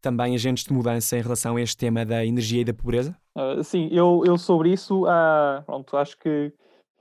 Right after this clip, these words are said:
Speaker 2: que nós temos sempre o pequeno, prático e possível, e claro que existe, temos que ter a, a parte de, de no-, as nossas decisões têm que se traduzir nos sinais que queremos dar às empresas, que queremos dar, eh, aos nossos governantes, mas daquilo que nós podemos fazer,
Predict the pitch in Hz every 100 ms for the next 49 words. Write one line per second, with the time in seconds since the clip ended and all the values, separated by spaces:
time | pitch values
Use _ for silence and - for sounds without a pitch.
0 | _ _ _ - 165 160 - 170 147 170
1 | 156 160 170 - 185 165 - 160 160 156
2 | 170 - - 160 160 160 - _ _ -
3 | 151 - 156 143 - 147 147 143 139 135
4 | 143 - - 139 135 127 127 _ - 143
5 | 127 - 151 143 135 143 139 147 143 143
6 | 131 139 135 127 - 156 - 151 139 151
7 | 165 160 156 160 160 170 160 151 156 151
8 | 151 - 160 - 156 139 135 151 139 143
9 | 135 160 151 - 147 135 143 143 143 135
10 | 131 135 147 135 - 139 127 135 131 135
11 | 131 131 - _ - 139 147 - 156 139
12 | 143 139 160 175 - - _ _ _ 139
13 | 220 143 165 190 185 185 190 185 170 165
14 | - 156 135 165 175